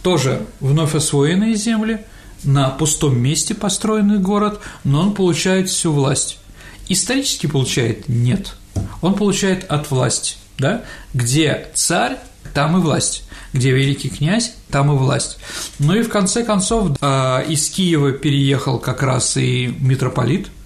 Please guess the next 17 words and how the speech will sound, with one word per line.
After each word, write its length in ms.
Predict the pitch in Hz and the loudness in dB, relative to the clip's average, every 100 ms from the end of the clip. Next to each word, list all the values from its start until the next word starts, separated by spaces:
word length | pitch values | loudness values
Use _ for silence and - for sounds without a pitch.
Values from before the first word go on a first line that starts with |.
| - - | -20 -6
во 180 | 139 165 | 0 2
Владимир. 500 | 160 175 180 185 180 - - - - | 4 4 4 2 0 -6 -18 -14 -2
Он, 200 | 226 226 | 0 0
господа, 440 | 220 - 214 226 | 0 -2 0 2
остаётся 600 | 226 - 262 285 277 - 139 | 0 0 0 0 0 0 0
название, 500 | 139 139 139 180 127 | 2 2 2 2 2
у 20 | |
него 220 | 135 156 | 2 0
киевский 480 | 160 220 123 - 123 | 0 -2 0 -2 -2
митрополит, 600 | 131 143 147 160 127 - - - - | -2 -2 0 0 0 -4 -16 -10 0
но 560 | 147 143 147 143 - - | 4 4 4 2 0 0
он 200 | 151 139 | 2 4
уже 200 | 123 127 | 2 0
в 80 | |
Киеве 360 | - 135 120 117 | 0 0 2 2
не 140 | 113 | 0
живёт. 440 | 120 160 147 - | 0 0 0 -2